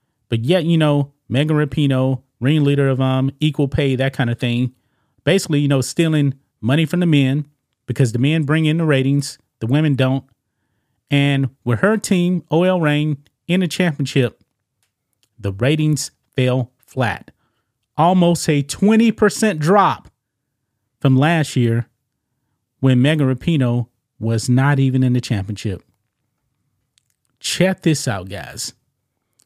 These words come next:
Ratings. N W S L college hoops,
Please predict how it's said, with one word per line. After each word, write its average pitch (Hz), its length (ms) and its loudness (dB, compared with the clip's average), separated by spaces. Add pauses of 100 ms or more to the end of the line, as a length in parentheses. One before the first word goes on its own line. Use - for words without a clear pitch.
(180)
Ratings. 156 640 -4 (640)
N 247 220 4
W 196 320 2
S 175 220 0
L 156 200 0
college 170 400 -4
hoops, - 380 -2